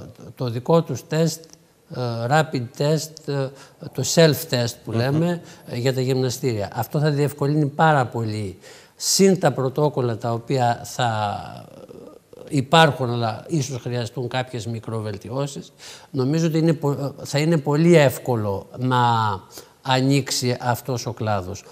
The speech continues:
Speaker 1: Όμως, αυτή τη στιγμή εγώ δεν εκπροσωπώ.
Speaker 2: Βεβαίως.
Speaker 1: Ε, να, θέλω να το τονίσω αυτό, εκπροσωπώ τον εαυτό μου, γιατί η Επιτροπή είναι τριάντα άτομα, τα οποία,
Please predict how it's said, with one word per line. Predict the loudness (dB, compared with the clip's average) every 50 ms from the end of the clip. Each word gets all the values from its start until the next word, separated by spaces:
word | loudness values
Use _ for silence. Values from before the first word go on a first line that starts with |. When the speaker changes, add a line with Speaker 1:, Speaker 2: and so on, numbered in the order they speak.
| -20 -12 -4
Speaker 1:
Όμως, | 2 2 4 4 4 2 2 0 0
αυτή | -2 -6 -4 -4 -4
τη | -4
στιγμή | -4 -4 -2 0
εγώ | 0 0 2
δεν | 2 0
εκπροσωπώ. | 0 -2 -2 -6 -6 -4 -4 -4 -4 -6 -8 -6 -6 -4 -4 -6 -6 -10 -16 -20 _ _ -20 -20 _ -10
Speaker 2:
Βεβαίως. | -4 -2 0 0 2 2 0 0 -2 -8 -14 -20 -12 -6
Speaker 1:
Ε, | -4 -4 -4 -4 -6 -6 -6
να, | -6 -6 -6
θέλω | -4 -2 0 2 2
να | 2 0 0
το | -2 -6 -6
τονίσω | -4 -2 0 2 2 2 2 0 -2 -4
αυτό, | -6 -6 -6 -2 -2
εκπροσωπώ | 0 0 -2 -2 -4 -4 -4 -4 -6 -4 -4 -4
τον | -4 -2 -4 -4
εαυτό | -6 -8 -8 -4 -2 0 0
μου, | 0
γιατί | 0 0 -2 -2 -2 -2
η | -2
Επιτροπή | -2 -4 -6 -10 -10 -8 -8 -8 -4 -4 -2 -2 -2
είναι | -2 -2 -4 -4 -6 -8 -12 -20 _ _ _ _ _ _ _ _ _
τριάντα | -6 -4 -2 -2 -2 0 0 0 0
άτομα, | 0 0 -2 -2 -2 -2 -2
τα | -2 -4 -4
οποία, | -4 -2 2 2 2